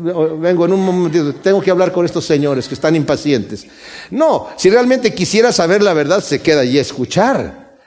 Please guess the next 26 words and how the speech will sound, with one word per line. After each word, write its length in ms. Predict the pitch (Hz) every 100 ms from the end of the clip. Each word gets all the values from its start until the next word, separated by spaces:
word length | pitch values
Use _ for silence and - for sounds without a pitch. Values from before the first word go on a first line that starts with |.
| -
Pero 400 | 180 247 220 -
yo, 420 | 151 277 269 -
eh, 120 | 175 165
veo 280 | 214 254
aquí 640 | 214 - 214 240 220 - _ _
una 220 | 190 220
burla. 540 | 160 214 214 113 80 - -
¿La 120 | 127 104
verdad? 440 | 107 104 156 262
¿Qué 120 | 160
es 60 | 180
la 100 | 208
verdad? 440 | 135 117 82 55
¿Me 100 | 107
vas 160 | 165 226
a 20 |
hablar 180 | 214 226
a 40 |
mí 100 | 220
de 120 | 226 202
la 100 | 165
verdad? 580 | 139 131 175 285 - -
Yo 80 | 156
soy 140 | 202
un 100 | 196
político. 760 | 180 196 277 196 143 104 -